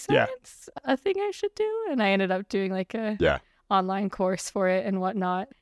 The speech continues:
Speaker 2: Yeah, I love that your experience in the military, that different roles prepared you in different ways, kind of a unique path to getting into the field.
Speaker 1: Yeah.
Speaker 2: And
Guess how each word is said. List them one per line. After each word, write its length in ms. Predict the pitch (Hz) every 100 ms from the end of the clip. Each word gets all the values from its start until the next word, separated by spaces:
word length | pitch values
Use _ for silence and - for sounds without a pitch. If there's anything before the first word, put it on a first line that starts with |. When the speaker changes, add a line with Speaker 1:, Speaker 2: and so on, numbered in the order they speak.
| _ -
Speaker 2:
Yeah, 200 | 233 214
I 100 | 196
love 240 | 196 190
that 280 | 202 190 262
your 400 | 220 196 185 180
experience 560 | 208 - - 196 180 196
in 80 |
the 80 | 190
military, 500 | 175 180 180 190 180
that 140 | 180 -
different 380 | 180 190 180
roles 540 | 175 175 175 180 - - -
prepared 440 | 220 - 190 190
you 120 | 196
in 120 | 180 175
different 360 | 180 196 180
ways, 580 | 170 170 170 185 - - -
kind 200 | 185 180
of 100 | 185
a 40 |
unique 640 | 180 180 175 175 - - -
path 420 | 220 302 - -
to 100 | 190
getting 280 | 180 170 170
into 340 | 165 - 175
the 120 | 175
field. 520 | 165 175 160 160 170 - _ -
Speaker 1:
Yeah. 180 | 85 - 214
Speaker 2:
And 540 | 214 208 196 190